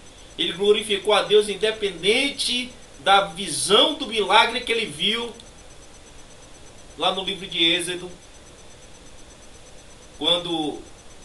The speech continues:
o mar vermelho ele se abre, você possa também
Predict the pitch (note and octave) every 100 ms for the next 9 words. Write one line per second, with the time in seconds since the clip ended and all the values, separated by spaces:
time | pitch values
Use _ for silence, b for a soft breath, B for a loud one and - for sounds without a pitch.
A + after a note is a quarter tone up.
0 | - - - - - - - - - D3
1 | C#3+ E3 F#3 E3 C3+ C#3+ F3 F#3 E3+ E3
2 | - - D3 D3 F#3 F#3+ G3+ G3+ - -
3 | - - - - - - - C3+ - E3+
4 | - D#3+ E3 E3 D#3 C#3 D#3 D#3